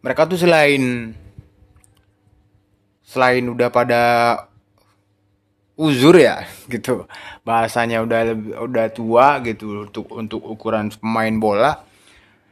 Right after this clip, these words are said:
Ada juga ya beberapa pemain yang, eh, memiliki hubungan yang kurang harmonis dengan manajemen atau bahkan dengan para fans gitu. Kayak contohnya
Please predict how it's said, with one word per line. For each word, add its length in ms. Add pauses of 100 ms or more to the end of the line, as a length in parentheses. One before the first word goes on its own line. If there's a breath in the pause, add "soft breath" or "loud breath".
(280 soft breath)
Ada 240
juga 320
ya 200
beberapa 800
pemain 420
yang, 260 (1500)
eh, 1600 (200)
memiliki 480
hubungan 480
yang 240 (480)
kurang 240
harmonis 560
dengan 240
manajemen 880 (320)
atau 240
bahkan 480
dengan 320
para 320
fans 480
gitu. 320 (560 soft breath)
Kayak 220
contohnya 800